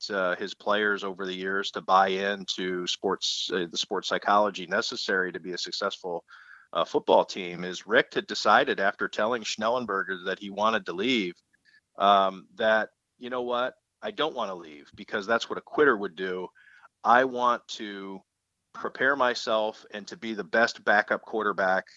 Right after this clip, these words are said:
in the country. And, uh, if I get the chance to play, great, but I need to, I guess, kind of own my situation here and push myself." And I thought that that was a pretty admirable thing for him to do. And so he remained,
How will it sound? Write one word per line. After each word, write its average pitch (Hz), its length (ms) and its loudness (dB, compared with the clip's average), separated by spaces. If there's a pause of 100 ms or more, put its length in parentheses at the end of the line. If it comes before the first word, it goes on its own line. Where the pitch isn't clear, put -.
(120)
in 110 120 -10
the 92 80 -10
country. 131 560 -2 (480)
And, 101 640 0 (220)
uh, 92 240 -4
if 95 160 -6
I 98 60 -2
get 107 180 -6
the 113 80 -4
chance 113 360 -2
to 107 80 -6
play, 117 300 0
great, 110 480 -2 (120)
but 101 280 0
I 107 220 0
need 107 440 -8
to, 95 440 -4
I 95 60 0
guess, 104 240 0
kind 104 220 0
of 101 140 -4
own 107 380 -2
my 101 300 0
situation 120 800 -2
here 92 320 -4 (720)
and 110 280 2
push - 240 -4
myself." - 560 -4 (140)
And 107 400 -2
I 113 160 2 (140)
thought 123 180 4
that 113 60 -10
that 110 120 0
was 107 120 -4
a - 20 -6
pretty 110 300 -2
admirable 107 720 -2 (100)
thing 117 220 0
for 101 160 -4
him 110 180 -2
to - 120 -10
do. 107 360 0
And 98 180 -10
so - 260 2
he 110 160 -4
remained, 107 680 -2